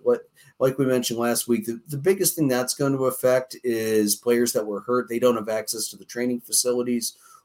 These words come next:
or their trainers, but I, I'm ninety-nine percent sure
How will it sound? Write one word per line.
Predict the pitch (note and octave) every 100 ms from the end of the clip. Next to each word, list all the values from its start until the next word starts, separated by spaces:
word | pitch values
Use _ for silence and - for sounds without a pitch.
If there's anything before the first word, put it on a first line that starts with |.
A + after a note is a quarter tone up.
| -
or | B2+
their | A2 G#2+
trainers, | - A#2+ A2+ G#2+ G2+
but | - A2+ A#2
I, | B2 - _
I'm | C3+ B2+ B2 - _ _ _ _ _
ninety-nine | B2+ B2+ C3+ C#3+ D3 C#3+ C3 B2+ A2+
percent | A#2 B2 A2
sure | - A#2 A2 G#2+